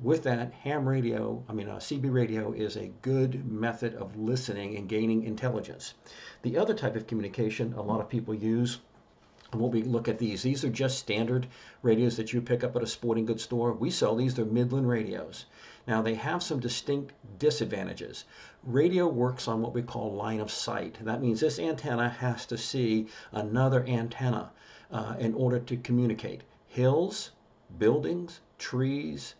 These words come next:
even the curvature of the earth affect this radio's ability to communicate. Uh, on the package, you might read thirty-six miles.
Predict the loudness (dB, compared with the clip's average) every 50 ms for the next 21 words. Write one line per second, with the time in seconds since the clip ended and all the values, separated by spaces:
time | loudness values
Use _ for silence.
0 | -20 -20 -20 -20 -4 0 2 4 4 4 4 4 2 0 -2 -2 2 2 2 4
1 | 2 0 0 2 2 2 2 2 0 2 2 4 4 2 0 -2 -6 -12 -18 _
2 | _ -20 _ _ _ -12 -12 -12 -10 -2 0 0 0 0 -2 -8 -8 -2 0 0
3 | 0 0 0 0 2 4 4 4 4 4 2 2 2 2 4 4 4 4 2 0
4 | -2 -4 -6 -8 -4 -2 0 2 2 0 0 -4 -6 -8 -8 -10 -16 -20 -20 -20
5 | -20 -20 -20 -20 -20 -12 -6 -4 -2 -2 -2 -4 -2 0 0 2 0 0 0 -2
6 | -2 0 0 -2 0 0 0 0 2 2 2 0 0 -2 -2 -2 -2 0 2 2
7 | 2 0 -2 -8 -10 -2 0 2 2 2 2 0 -2 -4 -4 -4 -2 0 2 2
8 | 2 2 0 -4 -8 -12 -16 -18